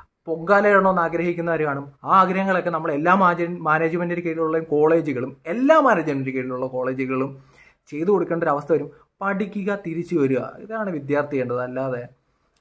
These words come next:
നിങ്ങൾക്ക് മതം പ്രാക്ടീസ് ചെയ്യണമെന്നുണ്ടെങ്കിൽ അതിനുള്ള സാഹചര്യമുണ്ട്. നിങ്ങൾക്ക് വിദ്യാഭ്യാസത്തെക്കാൾ കൂടുതൽ മതം പ്രാക്ടീസ് ചെയ്ത് അതോടൊപ്പം വിദ്യാഭ്യാസം കൊണ്ടുവരാണെന്നുണ്ടെങ്കിൽ മതം പ്രാക്ടീസ് ചെയ്യാനുള്ള സ്ഥലമുണ്ട്,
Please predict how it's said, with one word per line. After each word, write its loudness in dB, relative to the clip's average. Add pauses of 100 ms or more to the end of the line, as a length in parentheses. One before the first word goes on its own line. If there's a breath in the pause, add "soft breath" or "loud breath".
(140)
നിങ്ങൾക്ക് -6 (320)
മതം 6
പ്രാക്ടീസ് 2
ചെയ്യണമെന്നുണ്ടെങ്കിൽ 0
അതിനുള്ള 0 (200)
സാഹചര്യമുണ്ട്. 0
നിങ്ങൾക്ക് -8
വിദ്യാഭ്യാസത്തെക്കാൾ -4
കൂടുതൽ -6
മതം -4
പ്രാക്ടീസ് -8
ചെയ്ത് -6
അതോടൊപ്പം 0
വിദ്യാഭ്യാസം -4
കൊണ്ടുവരാണെന്നുണ്ടെങ്കിൽ -4 (400 loud breath)
മതം 0
പ്രാക്ടീസ് 0
ചെയ്യാനുള്ള -2
സ്ഥലമുണ്ട്, 0